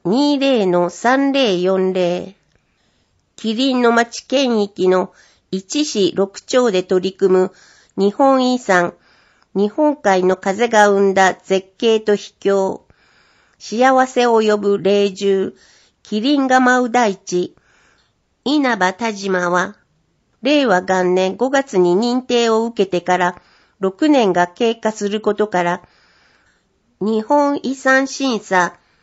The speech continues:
評価委員会による認定継続の審査が行われました。審査の結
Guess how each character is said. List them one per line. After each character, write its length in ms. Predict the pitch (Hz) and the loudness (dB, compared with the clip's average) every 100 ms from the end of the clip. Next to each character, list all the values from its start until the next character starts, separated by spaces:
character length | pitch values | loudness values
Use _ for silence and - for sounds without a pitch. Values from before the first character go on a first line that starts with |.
| _ | _
評 320 | _ 269 285 285 | _ -2 -2 -2
価 220 | 269 269 | -2 -2
委 160 | 247 | -2
員 180 | 269 277 | -2 -4
会 320 | 262 185 185 | -4 -2 0
に 220 | 190 190 185 | 0 0 0
よ 120 | 185 | 0
る 240 | 196 196 - _ - | -4 -8 -14 _ -6
認 240 | 240 262 | -4 -2
定 280 | 262 254 247 | -4 -4 -4
継 300 | 247 233 233 | -4 -4 -2
続 300 | 214 214 214 | -2 -4 -2
の 120 | 208 | -2
審 300 | 214 269 294 | -4 -2 -2
査 160 | 294 180 | -2 -2
が 160 | 180 180 | -2 -4
行 200 | 170 214 | -4 -4
わ 340 | 214 208 202 | -2 0 0
れ 140 | 196 196 | -2 -2
ま 160 | 196 | -4
し 240 | 202 - - | -6 -14 -10
た。 220 | 175 196 _ _ _ _ _ _ _ _ _ _ _ _ _ | -10 -10 _ _ _ _ _ _ _ _ _ _ _ _ _
審 380 | - 285 302 277 | -10 -2 -2 0
査 160 | 208 | 2
の 100 | 190 | 2
結 280 | 185 185 185 | 0 -4 -4